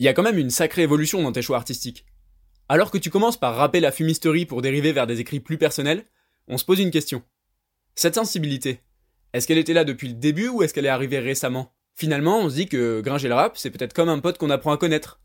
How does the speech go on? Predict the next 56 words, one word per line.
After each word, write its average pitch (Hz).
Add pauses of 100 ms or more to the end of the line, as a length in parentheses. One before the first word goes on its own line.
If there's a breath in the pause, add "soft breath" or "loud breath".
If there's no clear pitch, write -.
(340)
Au 135
début, 156
on 160
voit 123
que 175
sa 151
carapace, 156
sa 123
façade 127
qui 151
le 135
rend 135
cool. 139 (300)
Et 123
puis 151
plus 180
le 202
temps 156
passe, 214
plus 196
on 208
arrive 185
à 180
en 170
saisir 170
la 160
complexité. 147 (320)
Là 190
où 175
on 135
sent 208
que -
tu 135
te 104
dévoiles, 143
c'est -
surtout 165
parce 160
que 147
tu 131
te 143
livres 151
plus, -
sans 202
pour 165
autant 160
être 147
en 139
décalage 147
avec 123
ce -
que 143
t'incarnais 143
chez 160
les 131
casseurs. 123